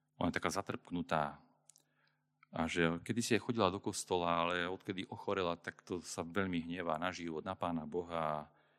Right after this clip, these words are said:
Doktori nám povedali, že to už je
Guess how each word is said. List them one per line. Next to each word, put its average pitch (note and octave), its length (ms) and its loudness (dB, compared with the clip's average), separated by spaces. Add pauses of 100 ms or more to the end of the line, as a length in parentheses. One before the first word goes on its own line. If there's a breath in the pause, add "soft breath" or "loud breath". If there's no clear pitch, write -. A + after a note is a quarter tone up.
(500 soft breath)
Doktori G#2+ 320 4
nám F2+ 160 0
povedali, F2 480 -4
že - 160 -10
to F#2 160 -2
už F2+ 240 -4
je F2+ 320 -2